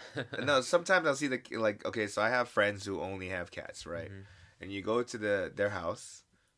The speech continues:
Speaker 2: you know?
Speaker 1: Yeah.
Speaker 2: At first, they, they'll, they, you know, they'll, they'll just kind of,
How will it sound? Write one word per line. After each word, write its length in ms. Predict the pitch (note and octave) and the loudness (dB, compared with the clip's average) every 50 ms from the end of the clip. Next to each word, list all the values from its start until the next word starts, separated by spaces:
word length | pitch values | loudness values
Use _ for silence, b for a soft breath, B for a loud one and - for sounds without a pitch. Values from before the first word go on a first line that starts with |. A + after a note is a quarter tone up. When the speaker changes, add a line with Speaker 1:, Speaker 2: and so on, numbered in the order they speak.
| b - | b -10
Speaker 2:
you 100 | - F#2 | -6 -4
know? 240 | F#2 F2 F#2 A#2+ - | -2 -2 -4 -6 -8
Speaker 1:
Yeah. 240 | - G#2 G2 F#2 F#2 F#2 | -12 -12 -12 -12 -10 -4
Speaker 2:
At 140 | F#2 G#2 G2+ | 0 -2 -2
first, 420 | - - G2 G2+ A2 A2 - - | 0 -2 -2 -2 -2 -2 -4 -8
they, 160 | - F#2+ F#2+ F#2+ F2+ - | -6 -4 -4 -4 -4 -4
they'll, 180 | - F#2+ F2 D2+ | -6 -4 -4 -6
they, 300 | - F2 F2 F2 E2 - - - | -8 -8 -6 -6 -6 -8 -10 -12
you 120 | - - F2 | -10 -10 -8
know, 100 | E2+ D#2+ | -8 -8
they'll, 260 | D#2 E2+ D#2+ D2+ - - _ _ _ | -8 -10 -10 -10 -12 -14 _ _ _
they'll 220 | - - F2 E2 D#2 | -10 -6 -6 -6 -6
just 220 | D#2+ F2 E2+ - - | -6 -10 -12 -10 -8
kind 160 | F#2+ F2 E2+ | -8 -8 -8
of, 200 | D#2+ D2+ F2+ | -8 -12 -12